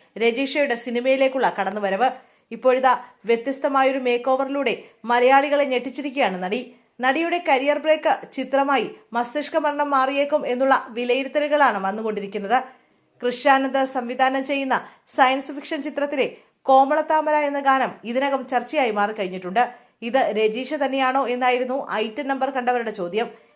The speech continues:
ഇന്നുവരെ കാണാത്ത തരത്തിലുള്ള രൂപഭാവത്തിലാണ് നടി പ്രത്യക്ഷപ്പെട്ടിട്ടുള്ളത്. വിദ്യാബാലന്റെ ഐറ്റം നമ്പറിനെ അനുസ്മരിപ്പിക്കുന്ന തരത്തിലുള്ള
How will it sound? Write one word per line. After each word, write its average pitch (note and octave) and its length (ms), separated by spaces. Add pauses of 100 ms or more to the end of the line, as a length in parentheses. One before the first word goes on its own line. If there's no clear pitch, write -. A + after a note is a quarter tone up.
(100)
ഇന്നുവരെ B3+ 440
കാണാത്ത A#3+ 300
തരത്തിലുള്ള C4 600
രൂപഭാവത്തിലാണ് B3 800
നടി G#3+ 160
പ്രത്യക്ഷപ്പെട്ടിട്ടുള്ളത്. A3+ 920 (420)
വിദ്യാബാലന്റെ B3+ 720
ഐറ്റം A3 320
നമ്പറിനെ B3+ 360
അനുസ്മരിപ്പിക്കുന്ന B3+ 760
തരത്തിലുള്ള B3+ 440